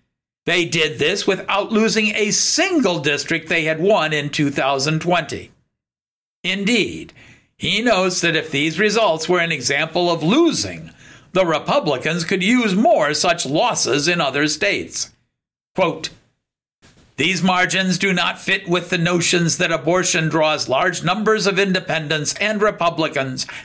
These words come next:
to vote for Democratic candidates,"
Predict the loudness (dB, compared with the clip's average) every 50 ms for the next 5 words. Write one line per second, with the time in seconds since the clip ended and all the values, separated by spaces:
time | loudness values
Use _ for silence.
0 | -6 -2 0 0 0 0 0 -2 -2 -2 -6 -4 -4 -2 -2 0 -2 -2 -2 -4
1 | -2 0 0 0 0 0 -2 -4 -4 -2 -2 -2 0 -2 -4 -4 -4 -6 -6 -4
2 | -6 -8